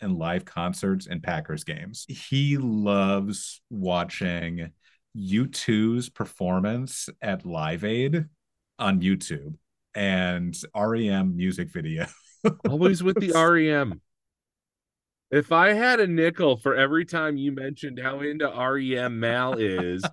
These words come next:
Speaker 1: <laughs>
Speaker 2: I would have five nickels,
Speaker 1: I
Speaker 2: which
Speaker 1: know.
Speaker 2: is a lot, and it is weird that it's happened five times.
Speaker 1: It's happened five times. I know.
Speaker 2: <laughs>
Speaker 1: Well, I had to bring it up because that's,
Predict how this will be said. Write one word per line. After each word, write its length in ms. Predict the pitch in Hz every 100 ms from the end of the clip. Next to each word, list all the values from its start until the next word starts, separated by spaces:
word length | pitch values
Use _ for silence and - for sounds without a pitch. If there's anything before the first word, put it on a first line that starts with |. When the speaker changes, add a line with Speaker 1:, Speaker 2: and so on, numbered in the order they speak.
| _ _ _ _
Speaker 1:
<laughs> 460 | _ _ _ _ -
Speaker 2:
I 200 | 135 180
would 180 | 196 175
have 320 | 151 147 - -
five 380 | 156 151 147
nickels, 380 | 151 147 131 98
Speaker 1:
I 100 | -
Speaker 2:
which 160 | 123 123
Speaker 1:
know. 240 | 120 -
Speaker 2:
is 140 | 233 247
a 60 | 226
lot, 400 | 180 151 143 -
and 180 | 160 160
it 120 | 156
is 280 | 160 185 170
weird 440 | 170 202 160 151 143
that 140 | 151
it's 140 | 147
happened 500 | 165 165 160 156 147 -
five 360 | 131 123 123
times. 420 | 151 151 143 147 101
Speaker 1:
It's 60 |
happened 360 | 147 131 135 131
five 340 | 139 127 127
times. 480 | - 147 135 92 - 202
I 140 | 123
know. 300 | 190 214 190 -
Speaker 2:
<laughs> 60 |
Speaker 1:
Well, 160 | 151 143
I 80 | 131
had 220 | 160 160
to 60 | 160
bring 220 | 160 165
it 80 | 165
up 240 | 185 156 151
because 260 | 151 156
that's, 400 | 135 143 143 -